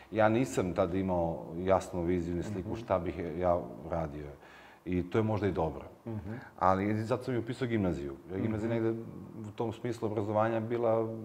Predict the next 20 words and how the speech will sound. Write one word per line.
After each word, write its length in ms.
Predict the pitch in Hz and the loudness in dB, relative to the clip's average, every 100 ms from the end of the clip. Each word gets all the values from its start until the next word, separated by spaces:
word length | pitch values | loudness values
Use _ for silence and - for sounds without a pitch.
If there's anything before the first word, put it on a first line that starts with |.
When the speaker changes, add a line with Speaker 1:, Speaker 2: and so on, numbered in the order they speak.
| 113 | -6
Speaker 1:
dobar 400 | 113 117 117 107 | 4 6 6 2
temelj 400 | - 110 113 110 | 2 0 2 0
da, 380 | 104 104 101 - | 4 4 4 0
Speaker 2:
Mhm. 340 | 117 120 113 107 | -4 -2 -2 -4
Speaker 1:
da 60 | |
se 140 | 101 110 | -2 0
negde, 360 | 110 110 117 | 2 2 2
ide 400 | 95 113 113 117 | 4 4 4 2
negde 180 | 117 107 | 2 2
dalje. 320 | 98 95 80 | 6 6 4
Međutim, 380 | 80 82 110 123 | 0 -2 -2 0
ja 60 | 123 | 0
nikad 320 | 156 160 - | 2 2 0
kroz 180 | - 117 | -2 -2
to 400 | - 147 131 110 | 2 2 2 -4
školovanje 420 | - 147 143 127 | -2 2 4 4
u 20 | |
gimnaziji 340 | 110 127 123 127 | 4 2 2 2
nisam 400 | 123 131 143 101 | 2 0 -2 0
znao, 360 | 117 127 131 | 4 6 6